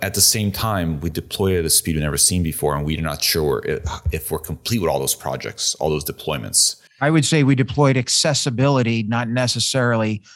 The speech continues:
Speaker 2: secured that accessibility.
Speaker 1: Co-, yeah.
Speaker 2: A lot of
Speaker 1: Well
Speaker 2: V P Ns extend the corporate boundary beyond the, the, the corporate firewall, if you will, into the home.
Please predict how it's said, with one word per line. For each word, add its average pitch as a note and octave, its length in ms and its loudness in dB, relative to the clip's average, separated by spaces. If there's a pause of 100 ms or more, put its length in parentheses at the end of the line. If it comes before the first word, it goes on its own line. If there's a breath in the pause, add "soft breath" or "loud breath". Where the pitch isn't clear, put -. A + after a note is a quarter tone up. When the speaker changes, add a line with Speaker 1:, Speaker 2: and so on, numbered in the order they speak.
(120)
Speaker 2:
secured C#3 1300 2
that G2+ 320 -2
accessibility. D#2+ 920 -6 (320 soft breath)
Speaker 1:
Co-, - 140 -18 (220)
yeah. G2+ 100 -6
Speaker 2:
A - 260 -10
lot F3 140 2
of D#3+ 100 2
Speaker 1:
Well E3+ 100 6
Speaker 2:
V - 80 2
P D#3 160 6
Ns D#3 220 6
extend C#3 420 2
the C3 60 4
corporate B2+ 500 0
boundary B2+ 560 4
beyond A#2 460 2
the, A2 340 0 (460 soft breath)
the, G#2+ 420 0
the G#2 140 -2
corporate B2 400 0
firewall, A#2 760 4
if G2 160 -4
you G2 120 -2
will, E2+ 420 -4 (460 soft breath)
into C#3+ 260 6
the G#2 120 2
home. F2 320 -2